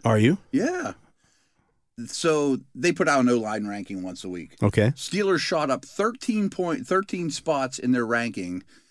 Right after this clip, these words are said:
Speaker 2: And hon-, honestly, I rarely even click on it. But they said, by their metrics,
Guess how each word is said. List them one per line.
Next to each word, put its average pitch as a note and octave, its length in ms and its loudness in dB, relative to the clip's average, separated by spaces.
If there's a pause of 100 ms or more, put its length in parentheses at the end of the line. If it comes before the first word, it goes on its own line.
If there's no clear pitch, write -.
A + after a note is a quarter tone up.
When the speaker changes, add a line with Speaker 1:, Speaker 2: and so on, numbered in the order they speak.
(120)
Speaker 2:
And E3+ 260 -2
hon-, G#3 200 0
honestly, D#3+ 340 -4
I G#2 100 -2
rarely G#2 340 -2
even F#2 160 -8
click C3 220 -6
on C3+ 160 0
it. D3 80 -6 (460)
But A#2+ 180 4 (380)
they C3 240 4
said, C3 420 4
by A#2 220 4
their F#3+ 200 4
metrics, G#3 640 0